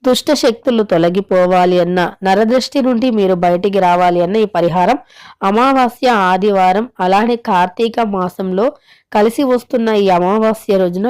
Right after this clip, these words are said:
ఈ పరిహారాలు చేయండి. దీనితో పాటు నదీ స్నానం, కార్తీక మాసం అంటేనే నదీ స్నానం చేయటం కాబట్టి ఈ మాసంలో తప్పకుండా నదీ స్నానాన్ని చేయాలి. నదీ స్నానాన్ని ఎవరైతే చేస్తారో కార్తీక మాసంలో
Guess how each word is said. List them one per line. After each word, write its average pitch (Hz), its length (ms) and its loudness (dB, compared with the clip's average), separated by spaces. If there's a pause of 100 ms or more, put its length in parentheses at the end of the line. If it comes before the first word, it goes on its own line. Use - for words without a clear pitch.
ఈ 240 140 -2
పరిహారాలు 190 680 0
చేయండి. 175 520 -2 (440)
దీనితో 269 520 0
పాటు 214 400 0
నదీ 185 340 -4
స్నానం, 180 440 -4 (280)
కార్తీక 226 540 0
మాసం 233 460 -2
అంటేనే 185 440 -2 (220)
నదీ 202 300 2
స్నానం 196 400 0
చేయటం 180 440 0 (460)
కాబట్టి 240 340 0
ఈ 233 120 0
మాసంలో 208 600 -2
తప్పకుండా 190 800 -2
నదీ 190 340 -2
స్నానాన్ని 180 600 -4
చేయాలి. 180 540 0 (400)
నదీ 202 300 -2
స్నానాన్ని 254 600 -2
ఎవరైతే 202 500 0
చేస్తారో 190 580 -2
కార్తీక 185 600 -4
మాసంలో 185 600 -4